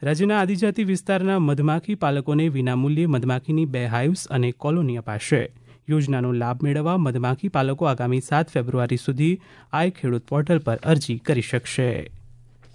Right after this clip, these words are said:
અને અંતમાં મુખ્ય સમાચાર ફરી એકવાર. કેન્દ્રીય નાણામંત્રી નિર્મલા સીતારમણે અંદાજપત્રમાં કૃષ-, કૃષિ ક્ષેત્ર માટે અગિયાર મહત્વની જાહેરાત કરી. મુખ્યમંત્રી ભૂપેન્દ્ર પટેલે કેન્દ્રીય અંદાજપત્રને વિકસિત ભારતના સંકલ્પને પાર પાડવામાં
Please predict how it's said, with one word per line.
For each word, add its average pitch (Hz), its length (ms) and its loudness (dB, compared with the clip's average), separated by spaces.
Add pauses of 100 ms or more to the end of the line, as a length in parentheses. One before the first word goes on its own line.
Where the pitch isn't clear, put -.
(580)
અને 135 140 0
અંતમાં 156 420 2
મુખ્ય 175 240 0
સમાચાર 175 520 0
ફરી 170 280 -2
એકવાર. 98 420 -4 (920)
કેન્દ્રીય 165 380 2
નાણામંત્રી 190 560 2
નિર્મલા 180 380 2
સીતારમણે 175 580 0
અંદાજપત્રમાં 151 760 0
કૃષ-, - 440 -6
કૃષિ 180 260 2
ક્ષેત્ર 135 320 0
માટે 139 360 0
અગિયાર 139 300 0
મહત્વની 131 480 0
જાહેરાત 120 420 0
કરી. 113 380 -4 (720)
મુખ્યમંત્રી 175 420 2
ભૂપેન્દ્ર 190 420 0
પટેલે 180 420 0
કેન્દ્રીય 165 440 0
અંદાજપત્રને 143 760 0
વિકસિત 156 500 -2
ભારતના 127 540 0
સંકલ્પને 135 640 0
પાર 120 300 -2
પાડવામાં 143 640 -2